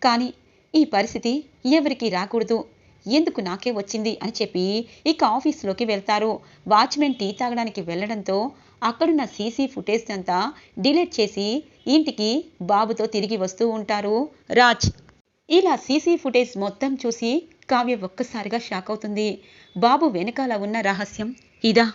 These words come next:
అంటే బాబుకి అసలైన తండ్రి ఈయన కాదు, వేరే.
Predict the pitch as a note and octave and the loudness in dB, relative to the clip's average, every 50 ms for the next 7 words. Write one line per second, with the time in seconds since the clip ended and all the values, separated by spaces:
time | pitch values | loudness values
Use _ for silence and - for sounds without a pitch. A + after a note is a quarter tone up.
0 | - _ _ _ _ - - A3+ G#3 G#3+ G#3+ A3+ C#4+ D#4+ - _ _ _ - - | -10 _ _ _ _ -6 -4 -4 0 4 4 2 2 0 -6 _ _ _ -8 0
1 | F#3+ C4 C#4 D#4 - - - A#3+ - - - G#3 - C4 B3+ B3 A#3 A3 G#3+ - | 0 2 2 2 0 -2 -2 -2 -4 -2 -4 0 0 0 0 0 -2 -2 -2 -2
2 | A3 G#3 G3+ A3 B3+ D4+ D#4+ - _ _ _ _ - - G#3 G#3+ A3+ A#3 A3+ - | -4 -2 0 0 0 0 0 -4 _ _ _ _ -6 -4 -2 0 0 0 0 0
3 | A3 G#3+ G3+ A3+ A3+ - - _ _ _ _ _ _ - A#3 D#4 F4+ F#4 D4+ C4 | -2 0 2 0 0 0 -4 _ _ _ _ _ _ 0 4 4 6 6 6 4
4 | - | 2